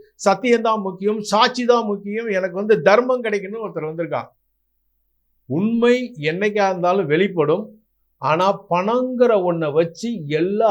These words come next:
அதிகாரத்தையும் நியூட்ரல் பண்றானுங்க. புரியுதா? பணம் தான் சாமியா இருக்கு, எல்லா இடத்துலயும் பணம் தான் சாமியா இருக்கு. அடுத்தது பாத்தீங்கன்னா விட்னஸ் ஜெயந்த்.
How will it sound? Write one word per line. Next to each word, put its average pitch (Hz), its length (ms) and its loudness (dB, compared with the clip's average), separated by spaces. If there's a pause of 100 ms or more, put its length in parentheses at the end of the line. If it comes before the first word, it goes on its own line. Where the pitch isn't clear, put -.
(140)
அதிகாரத்தையும் 190 880 0
நியூட்ரல் 240 500 4
பண்றானுங்க. 135 460 -6 (1080)
புரியுதா? 156 260 2 (140)
பணம் 214 300 2
தான் 254 180 6
சாமியா 208 500 2
இருக்கு, 117 200 -8 (460)
எல்லா 185 320 0
இடத்துலயும் 214 400 4
பணம் 185 240 0
தான் 208 180 2
சாமியா 160 380 0
இருக்கு. - 180 -16 (1400)
அடுத்தது 233 600 2 (180)
பாத்தீங்கன்னா 185 440 -2 (140)
விட்னஸ் 196 500 2 (480)
ஜெயந்த். 180 480 4